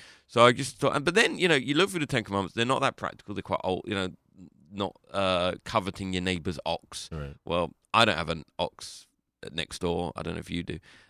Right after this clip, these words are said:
Speaker 1: Um,
Speaker 2: <laughs>
Speaker 1: so
Speaker 2: Not,
Speaker 1: these
Speaker 2: not in this
Speaker 1: not,
Speaker 2: neighborhood,
Speaker 1: not
Speaker 2: no.
Speaker 1: in this neighborhood, exactly. Not, not in the, uh, <laughs> Lower East. Um, so, um,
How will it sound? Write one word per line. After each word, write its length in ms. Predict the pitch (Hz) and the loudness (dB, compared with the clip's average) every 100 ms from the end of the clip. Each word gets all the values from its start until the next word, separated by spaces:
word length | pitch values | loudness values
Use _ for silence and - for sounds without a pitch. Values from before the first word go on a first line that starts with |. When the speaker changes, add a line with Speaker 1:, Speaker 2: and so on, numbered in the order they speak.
| - | 0
Speaker 1:
Um, 580 | 95 101 101 101 104 123 | 6 8 10 8 6 -4
Speaker 2:
<laughs> 20 | |
Speaker 1:
so 100 | 113 | 4
Speaker 2:
Not, 60 | 147 | 4
Speaker 1:
these 120 | 156 | 8
Speaker 2:
not 160 | 143 139 | 8 6
in 80 | |
this 140 | 127 113 | 4 0
Speaker 1:
not, 80 | 107 | 0
Speaker 2:
neighborhood, 320 | 135 123 120 | 4 4 6
Speaker 1:
not 80 | 120 | 2
Speaker 2:
no. 40 | |
Speaker 1:
in 60 | 101 | 2
this 120 | 98 | 0
neighborhood, 240 | 95 82 - | -2 -2 -4
exactly. 360 | 82 85 78 | 2 2 2
Not, 280 | 143 101 90 | 0 2 -2
not 160 | 92 120 | 0 -2
in 120 | - | -2
the, 180 | 80 82 - - | -4 -8 -12 -6
uh, 100 | 80 - | -4 -4
<laughs> 100 | - | -6
Lower 220 | 90 87 85 | -2 0 0
East. 200 | 82 - - - - | -2 -6 -16 -8 6
Um, 380 | 123 131 127 127 | 10 10 8 2
so, 600 | - 131 139 135 135 135 | 6 10 12 12 8 10
um, 420 | 131 127 127 123 | 10 8 2 -4